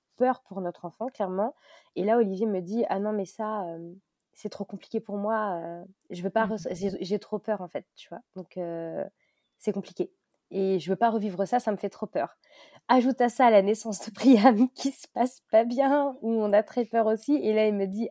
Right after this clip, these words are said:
Speaker 1: Ah non, mais oublie, quoi. » Genre,
Speaker 2: Ouais, parce
Speaker 1: c'est
Speaker 2: qu'il se dit, un quatrième enfant, c'est une quatrième chance en plus d'aller vers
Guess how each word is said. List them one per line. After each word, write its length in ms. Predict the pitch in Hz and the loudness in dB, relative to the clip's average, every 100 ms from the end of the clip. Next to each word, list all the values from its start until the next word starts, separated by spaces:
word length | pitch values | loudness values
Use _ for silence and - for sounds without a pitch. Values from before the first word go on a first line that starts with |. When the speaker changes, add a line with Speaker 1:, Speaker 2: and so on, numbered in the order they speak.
| _ | _
Speaker 1:
Ah 140 | 196 208 | -4 -2
non, 200 | 214 202 | -2 -4
mais 300 | 180 180 180 - _ _ - | -4 -4 -6 -10 _ _ 0
oublie, 320 | 262 240 220 | 2 4 0
quoi. » 140 | - - _ _ _ _ _ _ _ - | -4 -18 _ _ _ _ _ _ _ -8
Genre, 120 | 202 | -2
Speaker 2:
Ouais, 140 | 202 | 0
parce 160 | 202 190 | 2 2
Speaker 1:
c'est 20 | |
Speaker 2:
qu'il 160 | 180 175 | 0 -2
se 100 | 202 | -4
dit, 260 | 196 214 | -4 0
un 60 | 226 202 | 0 0
quatrième 400 | 196 190 202 190 | -4 -4 -6 -4
enfant, 300 | 185 175 214 | -6 -6 -10
c'est 200 | - 185 | -10 -8
une 180 | 175 170 | -8 -6
quatrième 400 | 180 180 214 185 | -8 -6 -6 -6
chance 320 | - 196 - | -6 -8 -6
en 100 | 180 | -8
plus 460 | - 220 220 - - | -6 -6 -6 -8 -14
d'aller 540 | 175 175 180 180 190 | -10 -2 0 0 0
vers 160 | 185 175 | -2 -6